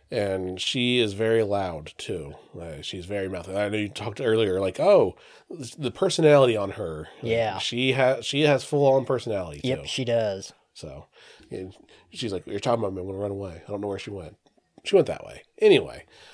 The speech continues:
Speaker 1: uh, so yeah, Inkblot is the first one on my list because, hey, that's our cat based, named after a comic book directly.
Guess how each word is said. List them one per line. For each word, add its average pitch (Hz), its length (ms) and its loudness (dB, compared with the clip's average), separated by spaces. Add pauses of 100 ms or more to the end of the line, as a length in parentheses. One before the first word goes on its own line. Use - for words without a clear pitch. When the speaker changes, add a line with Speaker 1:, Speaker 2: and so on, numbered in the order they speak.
Speaker 1:
uh, 131 240 4
so 147 80 4
yeah, 151 140 4
Inkblot 82 440 -4
is 98 120 -8
the 104 80 -4
first 139 280 0
one 151 140 6
on 131 80 6
my 135 180 6
list 120 280 4
because, 127 380 4
hey, 123 300 0
that's 101 420 -6
our 135 220 0
cat 135 420 -14 (200)
based, 113 280 -8 (180)
named 127 300 0
after 127 240 2
a 123 40 0
comic 135 240 -2
book - 300 -10
directly. 110 640 -4